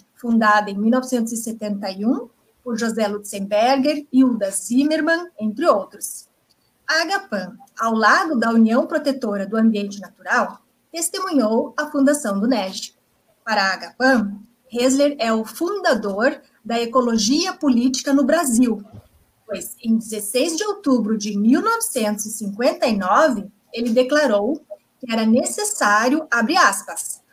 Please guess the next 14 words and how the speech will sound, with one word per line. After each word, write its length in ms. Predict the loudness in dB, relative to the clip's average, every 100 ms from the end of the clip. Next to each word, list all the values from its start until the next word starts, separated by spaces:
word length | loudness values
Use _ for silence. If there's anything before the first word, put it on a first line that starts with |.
| _ -12
"alarmar 1040 | -6 -2 -2 -2 0 2 4 2 -2 -8 -2
a 100 | -2
opinião 560 | 4 6 6 4 0 -2
pública 600 | 2 2 2 -4 -12 -18 _ _ _
para 200 | -4 -4
convencer 680 | -2 -4 -4 -8 -2 0 0
o 140 | 0
poder 380 | 2 2 2 -2
público 600 | -6 -6 -4 -4 -4 -4 _ -8
da 160 | -4
necessidade 1200 | 0 2 2 0 -8 -6 -4 -2 -2 -4 -4 -6 -6
urgente 960 | -4 -2 -2 0 0 2 0 0 -6 -6 -4
de 140 | -4
providências", 1040 | -2 -2 0 2 2 0 -4 -6 -8 -10